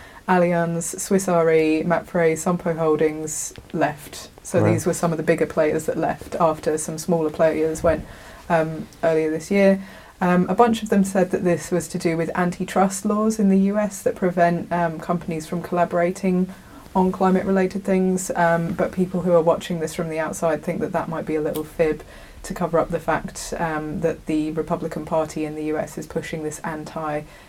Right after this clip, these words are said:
Speaker 1: um, E S G
Speaker 2: Mm.
Speaker 1: agenda, and they're really just trying to pander to that, um, agenda. So it's a standout for me, um,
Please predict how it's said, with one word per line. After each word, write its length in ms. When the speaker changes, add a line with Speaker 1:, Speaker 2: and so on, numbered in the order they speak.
Speaker 1:
um, 360
E 120
S 200
G 420
Speaker 2:
Mm. 40
Speaker 1:
agenda, 680
and 180
they're 120
really 320
just 240
trying 240
to 100
pander 440
to 180
that, 400
um, 460
agenda. 800
So 520
it's 200
a 40
standout 680
for 160
me, 640
um, 640